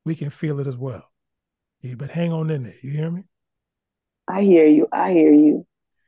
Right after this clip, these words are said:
Speaker 1: Now, this next ses-, next segment, let's push away from the table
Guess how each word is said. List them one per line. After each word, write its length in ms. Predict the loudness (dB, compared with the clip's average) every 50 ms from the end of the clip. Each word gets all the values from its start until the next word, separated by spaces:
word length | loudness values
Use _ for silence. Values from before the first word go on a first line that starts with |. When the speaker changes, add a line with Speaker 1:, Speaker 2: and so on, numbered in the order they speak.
| _ _ -14
Speaker 1:
Now, 180 | -10 -10 -8
this 260 | -8 -8 -10 -10 -10
next 380 | -10 -8 -8 -8 -10 -12 -16 -12
ses-, 260 | -10 -8 -8 -8 -10 -14 _ _ _ -18 -10
next 300 | -8 -8 -8 -8 -10 -14 -18
segment, 800 | -10 -6 -6 -6 -4 -4 -4 -4 -4 -4 -6 -10 -14 -18 -18 -18 _ _ _ _ _ _ _ _ _ _ _ _ _ _ _ _
let's 280 | -10 -8 -6 -6 -8 -10
push 360 | _ _ -8 -8 -8 -6 -6
away 320 | -8 -8 -6 -6 -6 -6 -6
from 200 | -6 -8 -8 -8
the 100 | -8 -10
table 680 | -12 -8 -6 -6 -6 -4 -4 -4 -4 -4 -6 -8 _